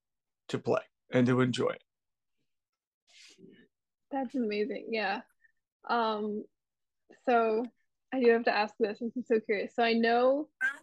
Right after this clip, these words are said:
Speaker 2: Grogu, or his baby Yoda, or the child.
Speaker 1: I
Speaker 2: I know
Speaker 1: call
Speaker 2: that
Speaker 1: him
Speaker 2: was
Speaker 1: the kid.
Speaker 2: the kid. I know that was a huge secret on set. I assume you were let in on it.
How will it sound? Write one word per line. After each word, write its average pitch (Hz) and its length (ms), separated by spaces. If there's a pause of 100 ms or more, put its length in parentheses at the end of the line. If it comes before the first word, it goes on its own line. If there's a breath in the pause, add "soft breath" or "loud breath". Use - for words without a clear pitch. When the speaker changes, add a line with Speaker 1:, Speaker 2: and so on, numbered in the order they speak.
(440)
Speaker 2:
Grogu, 196 500
or 180 160
his 226 360
baby 220 440
Yoda, 185 320
or 202 140
the 170 120
child. 185 540 (640)
Speaker 1:
I 160 40
Speaker 2:
I 240 100
know 170 120
Speaker 1:
call 240 100
Speaker 2:
that 220 120
Speaker 1:
him 233 60
Speaker 2:
was 254 160 (160)
Speaker 1:
the 147 80
kid. 127 220 (720)
Speaker 2:
the 254 80
kid. 233 520
I 233 120
know 254 200
that 269 120
was 254 120
a - 20
huge 233 360 (460)
secret 233 280
on 214 180
set. 170 220
I - 40
assume 233 380
you 214 180
were 196 140
let 147 200
in 110 140
on 107 140
it. - 160